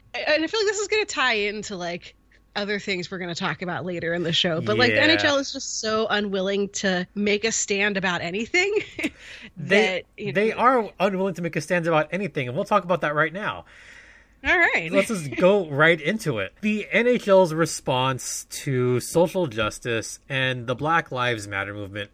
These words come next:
Speaker 2: have been, um, a little less than much, to say the least. What they've done is they've had players go interlocking arms before each national anthem,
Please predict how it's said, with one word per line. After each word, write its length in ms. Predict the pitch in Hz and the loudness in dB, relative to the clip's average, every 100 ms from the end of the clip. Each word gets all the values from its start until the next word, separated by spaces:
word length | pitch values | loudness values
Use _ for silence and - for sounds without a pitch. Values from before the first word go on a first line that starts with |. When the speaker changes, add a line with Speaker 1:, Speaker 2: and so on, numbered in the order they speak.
| - | -6
Speaker 2:
have 180 | 151 127 | -6 -4
been, 260 | 139 135 123 - - - - | -4 -4 -6 -12 -20 -20 -6
um, 320 | 156 160 160 - | -2 -2 -4 -6
a 100 | 170 | -2
little 440 | 175 190 233 233 185 | -2 2 4 4 2
less 380 | 135 151 156 - | -2 -4 -4 -12
than 360 | 117 113 98 | -8 -6 -8
much, 580 | 87 87 131 - - - | -14 -8 -8 -8 -18 -14
to 100 | - | -10
say 140 | 160 175 | -4 0
the 100 | 170 | 0
least. 360 | 175 170 - - - - - _ | 0 -2 -10 -20 -20 -20 -20 _
What 300 | 135 123 190 - | -2 2 2 2
they've 240 | 196 151 | 0 0
done 220 | 135 147 | 0 -2
is 340 | 139 120 107 107 | -2 -4 -2 0
they've 200 | 127 - | 0 0
had 220 | 131 - | -4 -2
players 580 | - 131 127 120 117 - 135 110 | -2 0 4 4 2 -4 -14 -4
go 420 | 135 127 127 - - | -2 0 -2 -8 -10
interlocking 720 | 151 139 147 120 123 - 123 127 | -6 -2 -2 -2 -6 -8 -10 -4
arms 600 | 147 117 90 131 143 - - - - - - - | -2 0 -2 -6 -10 -14 -16 -20 -20 -20 -14 -6
before 480 | 147 - 156 165 - | -4 0 2 2 2
each 200 | 165 147 | -6 -4
national 380 | 135 135 165 160 | -4 -4 -4 -6
anthem, 460 | 175 175 - 90 | -6 -6 -8 -10